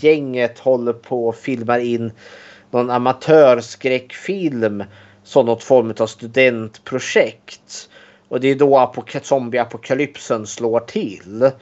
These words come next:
Eh, och så blir den här gruppen liksom sammansatt på grund av detta. Han är väl den enda som sticker ut, och han är liksom, han är,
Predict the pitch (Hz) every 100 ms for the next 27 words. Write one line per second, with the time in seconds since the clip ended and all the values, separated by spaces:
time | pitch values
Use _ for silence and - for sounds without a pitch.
0 | - - - _ _ - 143 120 113 120
1 | 123 110 113 104 117 110 - 113 104 -
2 | 107 - 123 107 107 107 - - 139 113
3 | _ - - - _ _ _ - 123 113
4 | 113 107 160 165 117 - 95 - _ _
5 | 82 117 - - - - - - 170 208
6 | 202 196 196 190 165 156 165 156 - 143
7 | - 135 131 127 127 135 139 135 131 143
8 | 120 120 123 135 131